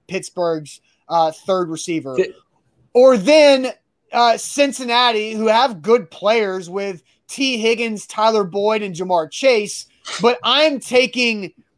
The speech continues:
Speaker 1: I am taking Julio, A J, and Josh Reynolds over both of those two rosters, uh, in this situation.
Speaker 2: This is nonsense, Austin. I think that the Titans receivers are better than all three of Dallas, Pittsburgh,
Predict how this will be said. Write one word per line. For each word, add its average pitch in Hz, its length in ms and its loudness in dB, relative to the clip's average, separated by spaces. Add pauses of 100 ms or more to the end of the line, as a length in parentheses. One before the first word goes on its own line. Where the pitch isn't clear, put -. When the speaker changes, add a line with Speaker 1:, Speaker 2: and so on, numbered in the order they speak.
(180)
Speaker 1:
I 233 180 0
am 294 200 0
taking 233 680 0 (300)
Julio, 294 680 4
A 247 280 2
J, 240 280 4
and 208 140 -6
Josh 202 460 -2
Reynolds 165 580 -8 (280)
over 214 400 2
both 220 640 2
of 180 220 -8
those 202 380 -2
two 180 260 -10
rosters, 160 760 -8 (240)
uh, 175 260 -2
in 180 140 -8
this 175 160 -10
situation. 123 580 -18 (340)
Speaker 2:
This 165 160 -6
is 151 120 -6
nonsense, 143 800 0
Austin. 101 360 -8
I 120 120 -2
think 143 280 -6
that - 120 -10
the 127 80 -10
Titans 131 360 -4
receivers 117 460 -6
are 110 80 -4
better 123 500 0
than 117 240 -6
all 127 280 4
three 151 420 0
of 92 240 -2
Dallas, 110 560 -2
Pittsburgh, 110 720 -6